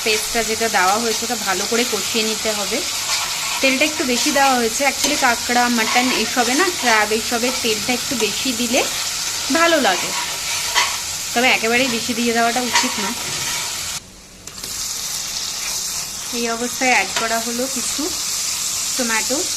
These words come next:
টমেটোটাকে বেটে দিলেও হতো, তাই না? আচ্ছা, এবার একে একে সব মশলা অ্যাড করে দেওয়া হলো।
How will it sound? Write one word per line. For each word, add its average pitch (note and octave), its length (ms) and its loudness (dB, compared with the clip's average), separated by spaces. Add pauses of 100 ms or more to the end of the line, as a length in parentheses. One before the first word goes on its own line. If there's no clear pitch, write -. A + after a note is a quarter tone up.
(460)
টমেটোটাকে D4 440 0
বেটে B3+ 380 2
দিলেও D#4 300 2
হতো, A#3+ 260 -2
তাই B3+ 180 0
না? F4+ 160 2 (3000)
আচ্ছা, - 240 -8
এবার A3+ 280 2
একে A#3 240 4
একে A#3 280 0
সব A#3+ 140 -2
মশলা G#3+ 380 -2
অ্যাড G#3+ 160 2 (120)
করে G#3+ 140 -2
দেওয়া G#3+ 280 -2
হলো। A3 320 -4